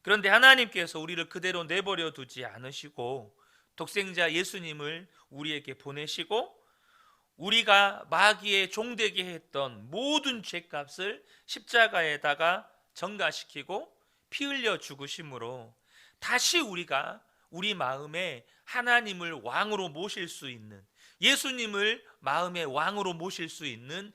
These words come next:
구원의 길을 열어주셨습니다. 이제 누구든지 예수님을 믿고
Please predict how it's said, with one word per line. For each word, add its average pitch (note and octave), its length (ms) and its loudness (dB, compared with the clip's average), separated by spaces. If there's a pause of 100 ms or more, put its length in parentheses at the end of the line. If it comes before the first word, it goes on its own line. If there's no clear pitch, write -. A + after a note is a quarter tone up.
(240)
구원의 A#3 520 -4
길을 E3+ 420 -10 (260)
열어주셨습니다. A#2+ 1040 -12 (1300)
이제 G#3 240 -2
누구든지 G#3+ 680 -2
예수님을 G#3 520 -2
믿고 F#3+ 600 -6